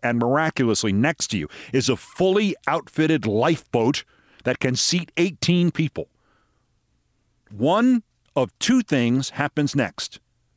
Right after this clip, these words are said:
One, you pull yourself into the lifeboat. Your mind races. "Do I bring in seventeen women,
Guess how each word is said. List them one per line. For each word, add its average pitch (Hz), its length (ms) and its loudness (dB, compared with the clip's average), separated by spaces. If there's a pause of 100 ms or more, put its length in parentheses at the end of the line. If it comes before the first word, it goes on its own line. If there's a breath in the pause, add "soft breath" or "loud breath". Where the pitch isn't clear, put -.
(220)
One, 180 420 0 (800)
you - 100 -20
pull 120 220 -2
yourself 139 380 2
into 135 120 2
the 131 80 2
lifeboat. 107 520 -2
Your 95 120 -6
mind 131 380 0
races. 123 500 -2 (220 loud breath)
"Do 135 120 2
I 127 80 2
bring 143 240 0
in 139 120 2
seventeen 156 800 0
women, 175 400 2